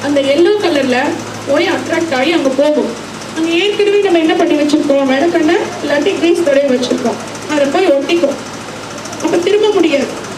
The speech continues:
அந்த பலகையை பார்த்தீங்கன்னா தெரியும் எத்தனாயிரம் பூச்சிகள் இருக்குன்னு. அதை பார்த்து நீங்க முடிவு பண்ணிக்கலாம்.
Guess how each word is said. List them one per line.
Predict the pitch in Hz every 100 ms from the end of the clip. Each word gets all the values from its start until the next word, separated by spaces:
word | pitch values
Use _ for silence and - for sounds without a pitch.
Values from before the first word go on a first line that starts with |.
| 539 - - - - -
அந்த | 302
பலகையை | 349 359 427 466 440
பார்த்தீங்கன்னா | 359 349 330 330 381
தெரியும் | 320 302 330 415
எத்தனாயிரம் | 320 - 311 349 381 349 339
பூச்சிகள் | 330 330 320 294
இருக்குன்னு. | 269 - 277 277 349 415 - - - - - -
அதை | 269 392
பார்த்து | 339 349 370
நீங்க | 349 311
முடிவு | 285 339 349
பண்ணிக்கலாம். | 294 285 277 285